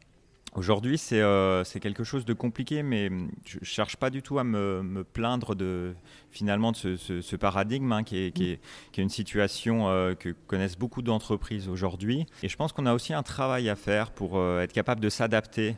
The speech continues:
Speaker 1: euh, aux nouveaux profils, de, de, de concilier expérience, euh, euh, et dynamisme, euh, des profils beaucoup plus jeunes, des profils, euh, beaucoup plus anciens. Mais effectivement, euh, euh, voilà, je pense que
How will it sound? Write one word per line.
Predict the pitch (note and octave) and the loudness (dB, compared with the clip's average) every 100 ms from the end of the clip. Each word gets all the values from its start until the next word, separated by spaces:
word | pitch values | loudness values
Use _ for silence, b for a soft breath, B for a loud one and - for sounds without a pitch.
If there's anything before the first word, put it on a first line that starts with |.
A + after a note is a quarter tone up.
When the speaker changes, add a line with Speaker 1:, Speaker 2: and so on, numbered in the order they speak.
| - D#2 | -6 -12
Speaker 1:
euh, | E2+ E2+ F2 F2+ G2 | -8 -6 -8 -10 -4
aux | G#2 | 0
nouveaux | G#2+ G#2 | 2 2
profils, | - A#2 G#2+ - G2 A#2 B2 | 0 2 0 0 -2 -2 -2
de, | G2 F2+ | -2 -2
de, | F2 D2+ B B | -2 -8 B B
de | G#2 | -2
concilier | - A2 A#2+ A2 | 2 2 4 4
expérience, | A2+ A2+ - A#2 A2+ A2 A2+ A#2+ B2 A2 | 4 2 0 2 4 4 4 2 0 0
euh, | G2+ G2 F#2+ B B B B - | 0 2 -2 B B B B -4
euh, | F#2 F#2+ | 0 4
et | G2+ | 2
dynamisme, | G2+ G#2+ G#2+ A2 A2+ B2 - A2 | 2 2 4 4 4 2 0 0
euh, | G#2+ G#2 G2+ | 2 2 0
des | G2+ | 0
profils | - A2 - | -2 -4 -4
beaucoup | G2+ G#2+ G#2 | -6 -6 -6
plus | - | -6
jeunes, | F#2+ A2+ | -2 -2
des | |
profils, | G#2+ - F#2+ F#2+ G2+ F#2+ | -2 -6 -10 -6 -4 -2
euh, | F2+ | -4
beaucoup | F2 G2 G2+ | -6 -12 -12
plus | G#2 G2+ | -8 -6
anciens. | F#2+ B2 C#3 | -4 -4 -2
Mais | A2 | -2
effectivement, | G#2+ G2 - G2+ B2 C#3 B2+ | -2 -6 -6 -4 -2 -2 0
euh, | F#2+ F#2 B B B B B - | 0 -2 B B B B B -14
euh, | F2+ F2+ F2 | -10 -10 -4
voilà, | G2+ F2+ F#2+ G2 | 2 2 2 -4
je | - | -8
pense | E2+ F#2 | -8 -8
que | - F#2+ F2 E2+ E2 | -8 -4 -2 -2 -6